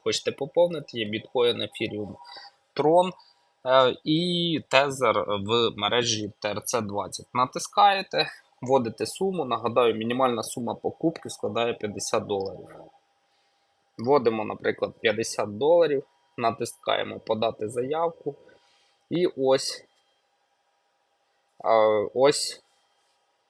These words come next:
наш саме гаманець, куди потрібно буде відправити монети. Сума не менше має бути дванадцяти доларів, але купляти монету можна на мінімум п'ятдесят доларів.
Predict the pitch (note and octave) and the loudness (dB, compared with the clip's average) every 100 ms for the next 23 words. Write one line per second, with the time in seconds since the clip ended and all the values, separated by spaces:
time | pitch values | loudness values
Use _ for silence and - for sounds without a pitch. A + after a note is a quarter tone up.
0 | _ _ _ - A#2 B2+ - - - A#2 | _ _ _ -2 4 4 4 -2 0 0
1 | G#2+ A2 A#2+ F3+ - - G#2 C3+ D3 - | 0 -2 -4 -2 -6 -6 2 2 2 -2
2 | B2+ B2+ A#2 G#2 G2+ A#2 A2+ G#2 G#2 G#2+ | -2 -4 -4 -6 -4 2 2 2 -4 -6
3 | G2+ - G#2+ G#2 D2+ - B2 B2+ A#2 - | -6 -6 -6 -6 -10 2 4 6 4 0
4 | A2 G#2+ A2+ A2+ G#2 - - - F#3+ D3+ | -4 -4 -4 -4 -4 -8 -12 -6 -4 0
5 | A#2 A2 G#2 B2 C3 C3+ A#2+ - A2 A2 | -2 -4 -4 0 2 2 2 0 -2 -2
6 | G#2+ G#2 A2+ G#2+ G#2+ A2+ A#2+ G#2+ - _ | -4 -6 -6 -6 -6 -4 -4 -6 -12 _
7 | - A2 G2+ A#2 D#3+ F#3 E3 C#3+ _ _ | -2 -2 0 2 2 4 0 -2 _ _
8 | _ - A#2 A#2 - G#2+ - D#3 - B2 | _ 4 6 6 2 0 2 2 2 -2
9 | A2 A#2 B2 G#2+ G#2+ A#2+ A#2+ A2+ A2 G#2 | -2 -4 -6 -8 -2 -2 -2 -4 -4 -6
10 | A2 B2 A#2 A2 - G#2+ G#2 - F#2+ G2+ | -4 -4 -4 -6 -4 -4 -2 -2 0 -2
11 | G2+ G2 | -4 -8